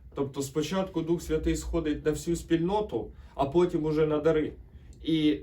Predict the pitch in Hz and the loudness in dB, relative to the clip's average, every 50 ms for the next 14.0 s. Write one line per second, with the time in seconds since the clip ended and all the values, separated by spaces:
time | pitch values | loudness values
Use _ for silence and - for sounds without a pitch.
0 | - 123 131 156 156 151 151 - 175 165 185 208 202 - - - 151 135 123 - | -8 -10 -2 2 2 2 2 2 0 0 0 0 -2 -6 -6 -4 -4 -4 -2 -2
1 | - 143 147 151 151 160 156 151 - 190 196 190 - - 147 147 143 139 139 135 | 2 4 4 4 4 2 -4 -4 -4 -4 -4 -4 -6 -6 -6 -6 -4 -4 -6 -8
2 | - 127 135 131 165 165 156 - 151 147 156 175 175 143 127 131 135 147 147 143 | -8 -8 -6 -4 -2 -2 0 2 2 2 2 2 -2 -2 -4 -4 -4 -2 -2 -2
3 | 143 135 135 147 147 160 165 160 147 139 - 151 135 - 151 139 143 147 156 165 | -4 -4 -2 0 2 4 4 4 4 0 -4 -8 -6 -4 -4 -2 0 2 4 4
4 | 165 - - 135 135 - - - 147 147 151 147 131 123 - - 139 135 147 147 | 2 2 0 -6 -8 -8 -8 -4 -2 0 0 0 -2 -4 -8 -8 -6 -6 -4 -4
5 | 135 - - 113 113 135 113 - 143 131 - 120 120 123 123 123 127 120 113 - | -6 -6 -4 -4 -2 -4 -4 -4 -6 -6 -2 -2 -2 -2 -2 -4 -6 -6 -6 -8
6 | 123 120 - - - - 98 92 - - - - - - - - - 156 156 180 | -10 -10 -8 -8 -10 -8 -8 -12 -12 -12 -14 -14 -14 -14 -14 -4 0 2 2 4
7 | 190 180 180 175 - 202 202 - 202 196 190 180 165 190 196 202 190 175 - - | 2 2 0 0 -2 -6 -6 -6 -4 -2 -2 0 4 4 4 4 4 2 -2 -4
8 | 165 151 151 147 160 165 160 - 160 151 151 165 165 160 151 151 143 139 165 165 | -2 -2 -2 2 2 2 2 2 2 4 4 4 2 2 -2 -4 -2 0 0 0
9 | 160 160 151 139 139 135 135 147 135 - 143 139 143 156 156 139 117 123 131 131 | 2 2 0 -2 -2 -2 -2 -4 -2 -2 -4 -4 -2 -2 -2 -2 0 -2 -2 -4
10 | - - 175 165 - 170 160 151 156 151 147 147 151 160 160 160 151 151 - - | 0 0 0 0 2 -2 -2 -2 -2 -2 -2 0 2 2 2 0 -2 -4 -4 -10
11 | - - - - - 190 196 202 196 190 170 165 165 160 - 160 151 - - - | -12 -12 -12 -4 2 6 8 8 8 8 6 4 4 4 2 -2 -4 -4 -4 -2
12 | 202 196 180 151 151 135 - - 190 175 170 - 147 156 151 - 160 175 180 156 | -2 -2 0 0 0 -2 0 0 0 0 0 0 0 -2 -2 0 -2 -2 0 0
13 | 147 135 127 156 156 156 180 160 143 139 143 143 131 135 143 139 139 165 - | -2 -2 2 2 4 4 4 0 -2 -4 -6 -6 -6 -6 -8 -6 -6 -6 -6